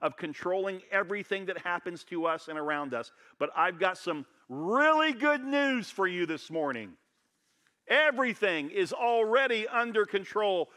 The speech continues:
by someone far greater than you or I.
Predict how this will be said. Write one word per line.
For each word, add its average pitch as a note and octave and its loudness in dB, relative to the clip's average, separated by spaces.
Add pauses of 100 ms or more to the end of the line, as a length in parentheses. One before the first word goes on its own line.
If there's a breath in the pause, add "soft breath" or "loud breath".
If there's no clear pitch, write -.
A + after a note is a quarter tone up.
(180 loud breath)
by F#3+ 4
someone G#3 0
far A#3+ 2
greater A3+ 4
than F3+ -2
you G3+ -4
or F3+ 0
I. C3 0